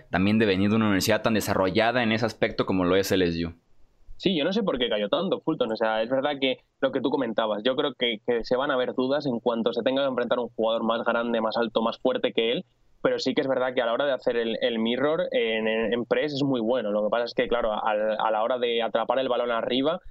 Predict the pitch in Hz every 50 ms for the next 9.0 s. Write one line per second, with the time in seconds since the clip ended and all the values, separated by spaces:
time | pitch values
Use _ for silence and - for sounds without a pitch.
0 | - - - 120 113 131 139 147 - - 127 110 - 139 143 151 156 165 175 190
1 | 156 135 131 127 127 - 147 143 135 139 135 - 135 131 135 135 131 143 135 127
2 | 131 123 - 123 117 117 117 120 120 135 127 127 120 117 - 120 117 113 127 135
3 | 139 - _ _ _ - 117 117 117 120 127 135 135 139 127 - - 120 120 123
4 | 127 127 131 135 - - 131 113 110 107 123 131 117 - 127 123 113 104 104 101
5 | 101 110 120 - 123 117 117 117 117 113 - 143 139 151 151 127 131 123 - 139
6 | 131 139 151 165 196 - _ _ - - - - 127 123 123 117 - 131 127 -
7 | - 117 123 123 139 139 - 131 127 131 135 - 139 127 131 135 127 131 113 117
8 | 127 147 151 139 - - 123 113 - 139 131 127 120 - 113 107 107 107 104